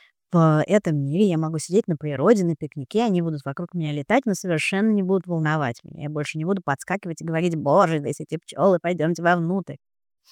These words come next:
как я делала это раньше. Для меня это магический метод, который действительно помогает человеку справиться с травмой.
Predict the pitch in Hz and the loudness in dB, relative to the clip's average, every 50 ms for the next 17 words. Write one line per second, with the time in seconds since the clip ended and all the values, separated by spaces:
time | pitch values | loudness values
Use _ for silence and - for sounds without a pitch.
0 | _ _ _ - 190 190 - 170 156 147 151 165 180 202 190 170 170 175 - 165 | _ _ _ -2 -2 0 0 0 -2 -2 0 -2 0 0 0 -2 -2 -4 -6 -10
1 | 156 127 131 135 139 _ - - _ _ _ _ - 175 170 175 170 160 160 175 | -12 -12 -12 -14 -16 _ -20 -20 _ _ _ _ -6 -2 2 4 4 4 4 6
2 | 220 190 233 214 220 - 190 175 156 151 151 151 196 202 - 175 - _ - 143 | 6 6 6 4 2 2 0 -2 -2 -2 -2 -4 -4 -6 -6 -8 -12 _ -6 -6
3 | 139 151 185 240 - 262 - _ - - _ _ _ - - 160 - 196 185 180 | -2 -2 -2 0 -2 -2 -6 _ -20 -20 _ _ _ -10 -6 -2 0 2 2 2
4 | 170 165 175 - - - 185 202 214 208 196 - 175 170 165 160 185 202 208 - | 2 0 -4 -4 -4 -4 -4 -2 -2 -2 -2 -2 -2 -2 -2 0 0 -2 -2 -2
5 | - 160 160 175 180 - 143 - - 165 165 151 - - 123 - - - 156 160 | -4 -6 -4 -4 -6 -8 -10 -8 -6 -4 -4 -4 -6 -10 -16 -14 -8 -2 0 2
6 | 208 240 262 233 180 | 2 2 2 0 -2